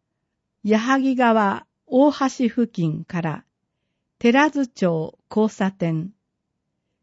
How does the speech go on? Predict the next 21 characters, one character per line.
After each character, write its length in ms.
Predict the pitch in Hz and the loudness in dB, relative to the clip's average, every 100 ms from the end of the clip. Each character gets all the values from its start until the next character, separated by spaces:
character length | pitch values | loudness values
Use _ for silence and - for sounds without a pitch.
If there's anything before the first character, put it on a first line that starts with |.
| _ | _
九 120 | - 311 | 2 2
時 200 | 269 196 | 2 0
か 160 | 180 | -2
ら 280 | 170 160 - _ _ - | -4 -6 -10 _ _ -6
十 340 | 196 254 277 | 2 4 6
一 260 | 262 - 233 | 4 0 -4
時 140 | 160 | -2
三 400 | 156 196 196 185 | -6 -2 2 2
十 180 | 175 170 - _ | 0 -8 -10 _
分。 260 | 160 160 185 _ _ _ _ _ _ _ _ _ _ _ - | -10 -10 -12 _ _ _ _ _ _ _ _ _ _ _ -2
四、 400 | 220 247 175 170 - _ _ _ _ _ _ _ _ _ _ _ _ _ _ _ | 2 4 2 -4 -14 _ _ _ _ _ _ _ _ _ _ _ _ _ _ _
寺 340 | 226 277 302 | 4 6 4
津 280 | 247 262 220 | 2 -2 0
大 280 | 247 269 269 | 2 4 6
明 320 | 262 254 240 | 6 4 2
神 380 | 220 226 214 240 _ _ | 2 0 0 -4 _ _
交 220 | 247 233 | 2 2
差 200 | 233 226 | 2 -4
点 320 | 214 180 170 | -2 -2 -2
か 200 | 160 165 | -2 -6
ら 260 | 165 156 - | -4 -6 -10